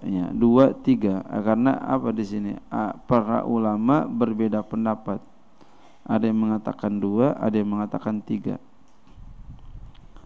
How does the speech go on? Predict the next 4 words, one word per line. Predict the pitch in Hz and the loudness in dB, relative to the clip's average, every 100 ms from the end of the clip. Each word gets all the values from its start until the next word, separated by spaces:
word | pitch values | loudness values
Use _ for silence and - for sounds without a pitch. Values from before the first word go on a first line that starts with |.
| - - - - | -20 -18 -14 -6
Azizu | - 120 110 131 170 135 135 | 4 6 8 8 8 8 6
marwisnaini | 120 131 147 135 123 117 - 123 135 139 123 117 107 | 8 8 8 6 6 4 2 6 6 8 6 4 2
au | - 117 113 | 4 4 2
salasa. | - 107 104 104 92 85 - 82 | 0 0 0 0 0 -4 -8 -8